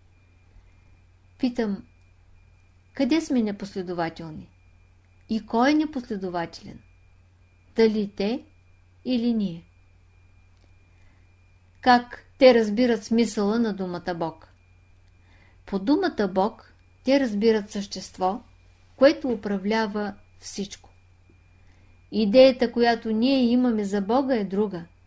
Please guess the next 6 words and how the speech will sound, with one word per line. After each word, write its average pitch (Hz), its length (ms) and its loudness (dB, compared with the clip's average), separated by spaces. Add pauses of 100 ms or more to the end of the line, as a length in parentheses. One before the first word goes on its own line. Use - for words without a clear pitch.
(800)
Христос 214 520 -6
казва: 185 500 -2 (920)
"Защо 208 440 -2
ме 359 80 0
наричате 220 800 0 (120)
благ? 165 560 -6